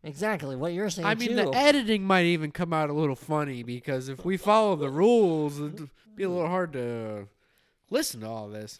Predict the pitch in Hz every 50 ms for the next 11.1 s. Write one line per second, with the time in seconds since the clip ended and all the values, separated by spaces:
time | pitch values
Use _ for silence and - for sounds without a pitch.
0 | _ - 180 175 160 - _ _ _ _ _ _ _ _ _ _ _ _ _ _
1 | - - - - - - - _ _ - _ _ _ _ _ _ _ _ _ _
2 | _ _ _ _ _ _ _ - - - - - - - - - - _ - -
3 | _ _ _ _ _ _ _ _ _ - _ _ _ _ _ _ _ _ _ _
4 | _ _ _ _ - - - - - - - 92 98 90 90 90 92 104 117 131
5 | 139 139 139 139 135 120 131 151 131 113 101 _ _ _ _ _ _ _ _ _
6 | _ _ _ _ _ _ _ _ _ _ _ - 165 190 196 170 135 110 92 -
7 | - _ _ _ _ _ _ - _ _ - 156 104 92 190 190 180 170 170 175
8 | 196 196 - - 156 139 117 - - - - - _ _ - _ _ _ _ _
9 | _ _ _ _ _ _ _ _ _ _ _ - 175 165 156 156 151 175 226 233
10 | 220 156 107 - - - - 196 208 175 139 - - - 233 262 247 160 196 214
11 | 208 196